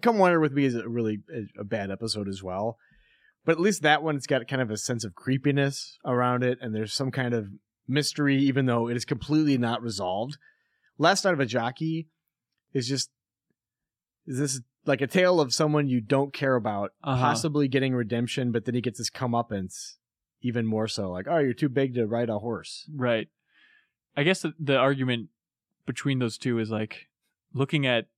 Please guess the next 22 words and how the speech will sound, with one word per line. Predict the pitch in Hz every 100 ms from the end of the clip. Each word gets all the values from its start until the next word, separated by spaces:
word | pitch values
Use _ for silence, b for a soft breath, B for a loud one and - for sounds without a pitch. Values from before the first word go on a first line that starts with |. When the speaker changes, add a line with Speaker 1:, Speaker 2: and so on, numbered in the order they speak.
| _
Speaker 2:
a | 123
painting | - 131 127 123 117
where | 110
it's | -
just, | 117
like, | 110 117 - _ _ _ _
a | -
boring | 120 123 135 147 139
guy's | 131 127 120
face | - 123 113 - - - _
Speaker 1:
Mm-hmm. | 131 127 143 139 _ -
Speaker 2:
that's, | 131 -
like, | 131 165 _ _ _ - - _ - - 135
with | 127
mediocre | 143 175 175 165 156
skill, | - 147 127 117
it's | 110
painted | - 123 117
on | 117 113
a |
canvas, | 110 113 117 - -
right? | 120 117